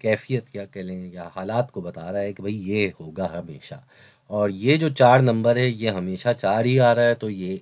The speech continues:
एक, अ, समझे फिक्स ना बदलने वाला नंबर है, तभी इसको अंग्रेज़ी में हम कहते हैं constant of proportionality। ये जो चार नंबर है ये है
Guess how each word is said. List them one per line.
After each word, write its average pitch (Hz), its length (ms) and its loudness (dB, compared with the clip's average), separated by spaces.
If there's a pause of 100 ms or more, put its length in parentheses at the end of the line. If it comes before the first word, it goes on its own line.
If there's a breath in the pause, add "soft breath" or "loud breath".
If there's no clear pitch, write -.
एक, 92 360 -8
अ, 87 140 -12 (400 soft breath)
समझे 98 220 -4
फिक्स - 540 -2 (280)
ना 120 720 4
बदलने 107 480 0
वाला 95 220 2
नंबर 123 360 4
है, 127 220 2 (440 loud breath)
तभी 147 340 6
इसको - 220 -2
अंग्रेज़ी 113 580 -2
में 113 120 -2
हम 98 180 -8
कहते 92 380 -6
हैं 113 360 -2 (480 soft breath)
constant 165 640 4 (140)
of 120 180 8 (160)
proportionality। 95 1040 -10
ये 80 260 -12
जो 95 140 -10 (120)
चार 113 380 0
नंबर 98 420 -6
है 98 240 -12
ये 98 500 -8
है 120 220 -8